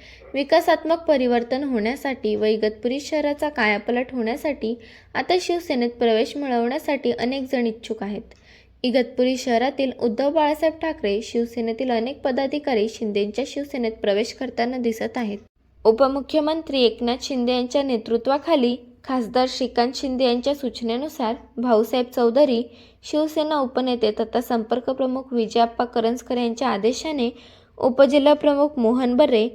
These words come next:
युवा सेना तालुका प्रमुख विनोद बागडे, शिवसेना शहर प्रमुख भूषण जाधव यांच्या मार्गदर्शनाखाली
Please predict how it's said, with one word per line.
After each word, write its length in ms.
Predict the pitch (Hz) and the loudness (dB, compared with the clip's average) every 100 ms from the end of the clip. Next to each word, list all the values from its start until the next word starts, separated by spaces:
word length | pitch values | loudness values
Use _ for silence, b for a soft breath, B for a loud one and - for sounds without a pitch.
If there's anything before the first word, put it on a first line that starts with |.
| B B _ 240 | B B _ 0
युवा 240 | 240 233 | 6 6
सेना 300 | 240 247 247 247 | 4 0 -2 2
तालुका 360 | 226 208 214 247 | 2 2 0 -2
प्रमुख 440 | 247 247 262 262 | 0 -2 -4 -2
विनोद 280 | 226 220 220 | 0 2 2
बागडे, 420 | 294 262 214 214 - B B B B | 0 2 0 0 -4 B B B B
शिवसेना 500 | - 302 302 302 294 | -2 -2 0 0 2
शहर 280 | 311 285 247 | 0 2 2
प्रमुख 380 | 247 240 247 240 | 2 0 0 0
भूषण 380 | 240 - 233 226 | -2 -2 -2 0
जाधव 260 | 226 214 | 0 2
यांच्या 300 | 240 233 240 | 0 0 -2
मार्गदर्शनाखाली 1000 | 233 220 208 208 226 233 233 269 311 240 | -2 -2 -2 0 -2 -2 -6 -4 -2 0